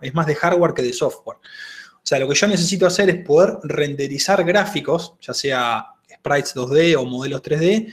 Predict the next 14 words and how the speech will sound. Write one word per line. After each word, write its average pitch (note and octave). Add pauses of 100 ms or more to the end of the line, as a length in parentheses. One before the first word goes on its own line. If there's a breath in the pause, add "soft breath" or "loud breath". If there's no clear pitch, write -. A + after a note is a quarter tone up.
(340 loud breath)
mediante E3+
la D3
tarjeta E3+
de C#3
video C#3+
de C3+
la B2+
máquina, B2+ (200)
¿bien? C#3 (1600 loud breath)
Obviamente, A3
por D3
suerte, F#3
nosotros D3
como, B2